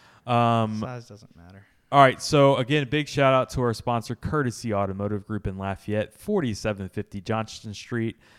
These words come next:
Speaker 2: uh, Courtesy Buick G M C. Shout out to Brandon Lejeune. Uh, go check him out on his Facebook page again, guys. Post deals all the time. Um, also ask him about,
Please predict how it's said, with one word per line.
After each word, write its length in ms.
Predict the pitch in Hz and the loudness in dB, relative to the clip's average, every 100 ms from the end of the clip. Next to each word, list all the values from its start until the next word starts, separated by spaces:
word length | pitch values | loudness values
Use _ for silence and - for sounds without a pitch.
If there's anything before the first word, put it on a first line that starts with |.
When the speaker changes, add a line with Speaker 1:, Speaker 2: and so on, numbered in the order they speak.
| _ - | _ -10
Speaker 2:
uh, 200 | 98 95 | -6 -6
Courtesy 420 | - 120 - 104 | -4 -4 -4 -12
Buick 360 | 87 107 101 92 | -6 -4 -4 -6
G 180 | 107 107 | -8 -8
M 80 | 98 | -10
C. 360 | - 127 131 | -8 -6 -6
Shout 340 | - 139 131 135 | -8 -4 -2 0
out 180 | 131 - | -2 -6
to 140 | 120 | -6
Brandon 400 | 120 120 120 117 | -4 -4 -6 -6
Lejeune. 680 | 113 110 143 151 151 151 127 - | -6 -4 -4 -4 -4 -8 -12 -10
Uh, 180 | 107 98 | -6 -6
go 240 | 95 131 | -2 -2
check 260 | 135 147 143 | -2 -6 -6
him 120 | 127 | -4
out 180 | 117 113 | -4 -4
on 80 | 107 | -4
his 160 | 92 | -8
Facebook 440 | - 120 - 120 - | -6 -6 -6 -8 -4
page 280 | 117 113 104 | -4 -4 -8
again, 420 | 98 117 127 123 | -4 -4 -4 -6
guys. 520 | 127 127 131 127 - _ - _ - | -4 -4 -4 -6 -12 _ -20 _ -2
Post 340 | 110 104 - | 0 0 -4
deals 260 | 113 107 101 | -4 -2 0
all 120 | 98 | -2
the 80 | 101 | -2
time. 500 | - 104 101 101 98 _ - _ - | -4 -4 -2 -4 -8 _ -20 _ -8
Um, 380 | 101 98 98 - | -6 -4 -6 -4
also 300 | 120 - 117 | -4 -2 -2
ask 320 | 113 113 - | -2 -4 -6
him 80 | 107 | -8
about, 460 | 98 107 104 - | -2 0 0 -6